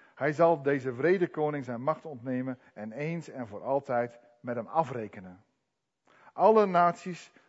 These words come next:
koningen en grootheden onder de hemel zullen hun macht kwijtraken aan het heilige volk van God. Hij zal voor eeuwig over alles en iedereen regeren en alle machthebbers zullen hem dienen en gehoorzamen.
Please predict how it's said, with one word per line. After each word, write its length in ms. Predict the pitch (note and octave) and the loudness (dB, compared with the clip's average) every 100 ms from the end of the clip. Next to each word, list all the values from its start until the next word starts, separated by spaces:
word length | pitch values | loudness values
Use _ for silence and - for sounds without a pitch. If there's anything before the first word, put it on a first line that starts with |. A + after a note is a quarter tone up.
| - | -4
koningen 640 | F3 F#3 F3+ E3+ D#3+ D#3 | 0 2 0 0 -2 -4
en 140 | - | -10
grootheden 600 | B2+ D#3 E3 C#3+ C#3 C3+ | -2 2 2 2 0 -2
onder 300 | C#3 D3+ D3 | -10 -10 -10
de 160 | C3+ B2+ | -8 -6
hemel 280 | C#3 D3+ C#3 | -4 -4 -4
zullen 260 | B2 B2+ | -4 -6
hun 160 | A#2+ A#2+ | -6 -4
macht 220 | C#3+ D3+ | -4 -4
kwijtraken 580 | - C#3+ C3+ B2+ B2 A2+ | -2 0 2 0 -2 -6
aan 160 | G2+ G#2+ | -10 -12
het 100 | G2 | -6
heilige 400 | A#2+ E3 D#3 D3 | -4 -2 -4 -8
volk 280 | - C#3 | -8 -8
van 140 | C3+ B2+ | -8 -14
God. 320 | - A2 - _ _ - _ - | -12 -16 -16 _ _ -20 _ 0
Hij 200 | D3+ F#3+ | 4 6
zal 180 | F#3 | 6
voor 180 | D3+ C#3+ | 4 0
eeuwig 320 | D#3+ E3+ D3+ | 0 0 0
over 260 | B2 B2 A#2+ | -2 -6 -4
alles 280 | C#3+ E3 C3 | 0 2 2
en 120 | A#2+ | -4
iedereen 340 | F#3 D3+ C3+ | -8 -6 -4
regeren 540 | A#2+ A2+ - A#2+ A#2+ B2+ - - | -4 -6 -6 -8 -8 -12 -18 -20
en 80 | A2 | -6
alle 280 | C#3 F3 | 0 2
machthebbers 680 | D3 C#3 D#3 - C3 B2+ - | 2 0 -2 -4 -6 -6 -16
zullen 320 | _ D3+ C3+ A#2+ | _ -6 -6 -6
hem 220 | B2+ B2 | -8 -8
dienen 300 | C#3 D3 B2+ | -6 -6 -6
en 80 | B2 | -8
gehoorzamen. 720 | C3 D3+ D#3 B2 G#2 G#2 | -6 -4 -4 -6 -10 -14